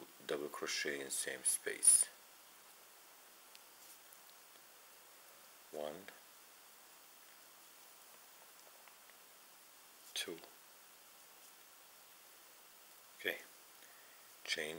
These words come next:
two, one, two. We will skip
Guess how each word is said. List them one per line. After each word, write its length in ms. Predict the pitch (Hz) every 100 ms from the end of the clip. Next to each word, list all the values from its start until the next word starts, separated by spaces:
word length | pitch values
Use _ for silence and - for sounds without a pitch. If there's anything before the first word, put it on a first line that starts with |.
| -
two, 360 | 73 73 98 - - - -
one, 280 | - 71 71 69 - -
two. 380 | 71 71 98 113 - - - - - - -
We 360 | 78 78 76 - 73
will 120 | 73
skip 320 | - - 69